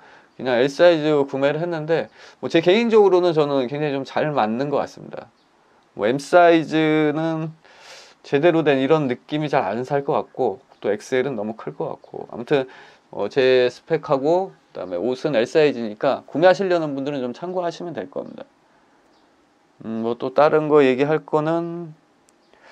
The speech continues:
방수는 됩니다. 기본적인 생활 방수는 되고요.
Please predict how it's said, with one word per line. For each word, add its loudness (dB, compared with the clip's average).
방수는 2
됩니다. 4
기본적인 0
생활 2
방수는 0
되고요. 2